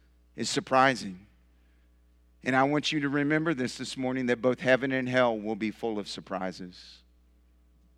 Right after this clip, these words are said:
It'll be full of surprises. The last will be first and the first will be last because of the surprising grace of God.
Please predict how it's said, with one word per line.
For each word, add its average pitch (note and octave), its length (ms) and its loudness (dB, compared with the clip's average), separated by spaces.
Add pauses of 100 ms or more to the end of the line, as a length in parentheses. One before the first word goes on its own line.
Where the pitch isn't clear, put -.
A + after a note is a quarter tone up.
(1080)
It'll G#2 160 -6
be G#2+ 140 0
full A2 280 -4
of F#2+ 120 -8
surprises. F2+ 920 -8 (920)
The A#2 80 0
last A#2 440 4
will G#2+ 160 -6
be A2 140 -2
first A#2 460 -4
and G#2+ 120 -4
the G2 60 -6
first A#2+ 340 -6
will A2 140 -4
be G#2+ 120 -2
last G#2+ 440 0
because A2+ 400 -2
of F#2 140 -12
the G#2 80 -8
surprising G#2+ 760 -4
grace G2+ 400 -8
of F2+ 140 -10
God. F#2 480 -6